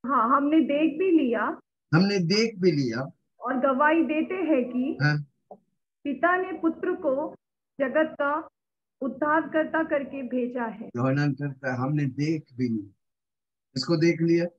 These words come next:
Speaker 2: यीशु। हालेलुया। यीशु मसीह का साथ रहने वाला आखिरी चेला है वो, प्रेरित पौलुस, अ, sorry, प्रेरित योहन्ना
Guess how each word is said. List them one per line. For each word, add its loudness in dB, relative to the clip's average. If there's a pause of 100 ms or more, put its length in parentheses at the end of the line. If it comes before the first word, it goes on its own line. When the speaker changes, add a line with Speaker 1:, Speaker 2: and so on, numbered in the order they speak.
(580)
Speaker 2:
यीशु। -8 (1500)
हालेलुया। -2 (460)
यीशु 0
मसीह -2
का -4
साथ -2 (100)
रहने 0
वाला -2
आखिरी -4
चेला -4
है -2
वो, -6 (1000)
प्रेरित 0
पौलुस, -4 (340)
अ, -2
sorry, -2
प्रेरित -2 (680)
योहन्ना 2